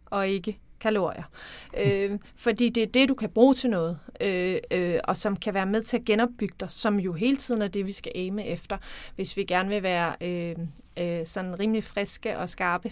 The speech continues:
Speaker 1: hver dag.
Speaker 2: <laughs>
Speaker 1: Så, øh, og så er det også en del på det mentale, faktisk, så der er en masse god råd og sådan noget i. Men Træn til livet-appen,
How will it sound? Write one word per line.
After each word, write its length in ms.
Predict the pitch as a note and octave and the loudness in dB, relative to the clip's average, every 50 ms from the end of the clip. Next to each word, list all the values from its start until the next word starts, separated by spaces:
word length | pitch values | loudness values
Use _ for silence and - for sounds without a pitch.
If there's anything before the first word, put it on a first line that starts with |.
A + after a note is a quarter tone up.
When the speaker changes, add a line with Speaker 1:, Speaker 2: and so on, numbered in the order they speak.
| - - | -12 -12
Speaker 1:
hver 280 | - - G3 G3 F#3 F3 | -6 0 2 2 2 4
dag. 260 | F#3 F#3+ F#3 F#3 C#3+ - - C#3+ - - | 2 2 4 4 4 4 4 2 2 0
Speaker 2:
<laughs> 200 | F3+ - - - | -2 -2 -4 -4
Speaker 1:
Så, 440 | - - - - B3 A#3 A3+ A3 - - | -4 2 6 8 10 10 10 10 8 6
øh, 120 | A3+ A3 - | 6 6 4
og 80 | - G#3+ | 4 2
så 100 | - B3+ | 2 4
er 40 | B3 | 6
det 180 | B3 B3 A#3 | 8 8 8
også 220 | A3 G#3+ G#3+ - A#3+ | 8 6 6 4 0
en 160 | A#3 A3+ A3 | 0 2 2
del 240 | A3+ A#3 A3+ G3+ F3 | 2 0 0 -2 -2
på 160 | - B3 A3+ | -2 0 0
det 100 | A3+ G#3+ | 2 2
mentale, 540 | G#3+ G#3+ G#3+ G#3+ - A#3+ G#3+ G3 B2 G3+ G3+ | 0 0 0 0 0 0 0 0 0 -2 -4
faktisk, 480 | - G#3 F#3 F3+ - - F#3+ F3+ - | -2 -2 -2 -2 -4 -6 -8 -6 -2
så 100 | - G#3+ | -2 0
der 80 | F#3+ G3 | 0 0
er 40 | G3 | 0
en 60 | G3 | 0
masse 200 | G3 G3 G3 - | 0 -2 -2 -4
god 220 | - G#3+ G3 F3 E3+ | -4 -4 -4 -2 2
råd 260 | F#3+ G3+ G#3 G3 - | 2 4 4 2 0
og 100 | - F3 | -4 -8
sådan 120 | - - E3+ | -8 -6 -4
noget 120 | D#3+ D#3+ | -4 -4
i. 100 | E3 - - - - - - | -6 -8 -10 -16 -16 -10 -6
Men 160 | - A3 A3+ | -2 -2 -2
Træn 260 | A3 - - C#4 D#4 C#4 | 0 2 4 4 4 4
til 140 | - D4+ | 2 2
livet-appen, 560 | C#4 C#4+ D4 D4 D#4 D#4 C#4+ C4+ B3+ C4 C4+ | 2 2 2 2 4 4 4 4 4 2 0